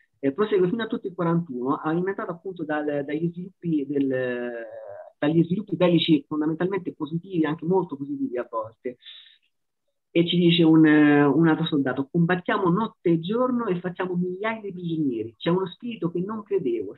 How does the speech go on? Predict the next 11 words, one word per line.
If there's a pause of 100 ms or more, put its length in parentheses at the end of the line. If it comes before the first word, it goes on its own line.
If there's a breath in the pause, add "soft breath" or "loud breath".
(120)
sembra
di
andare
ad
un
divertimento, (220)
l'entusiasmo
indescrivibile
si
vincerà
prestissimo."